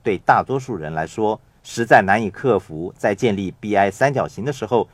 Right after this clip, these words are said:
所遇到的问题，也没有办法逾越创建公司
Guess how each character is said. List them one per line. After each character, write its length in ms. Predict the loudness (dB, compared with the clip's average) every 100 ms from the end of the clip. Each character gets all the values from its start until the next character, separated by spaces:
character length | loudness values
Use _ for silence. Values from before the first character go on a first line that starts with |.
| _
所 220 | -2 0
遇 180 | 0 2
到 140 | 4 4
的 80 |
问 200 | 2 -2
题， 360 | -2 -14 -18 -20 _ _ _ _
也 160 | 4 6
没 140 | 6
有 100 | 6
办 200 | 6 6
法 320 | 6 6 4 _ -8
逾 200 | -2 4
越 260 | 4 4 -2
创 280 | 0 0
建 180 | 0 -2
公 180 | -2 -6
司 300 | -2 -2